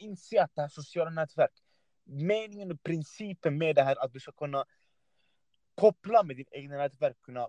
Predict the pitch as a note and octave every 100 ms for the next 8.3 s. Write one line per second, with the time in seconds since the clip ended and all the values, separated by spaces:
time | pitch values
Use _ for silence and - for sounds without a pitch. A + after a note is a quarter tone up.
0 | - C3+ B2 A#2+ - F#3 D#3+ B2 A2 A2
1 | A2 G#2 - G#2+ C3+ C#3 C#3 - G#3+ A3+
2 | A3 F#3 F3+ D3+ - _ - - - A3
3 | G#3 - - - G#3 F#3+ E3 C#3+ D3 C#3+
4 | F#3+ D#3+ D#3+ D#3 D3+ C#3+ - C#3+ - D3+
5 | - _ _ D3+ - - E3+ F#3+ G3+ -
6 | G3 F3+ E3 - C#3 A2 F#3+ F#3+ G3 E3+
7 | D#3 D3+ D#3+ D#3 E3 - A#2 A2 - F3+
8 | C#3+ C3+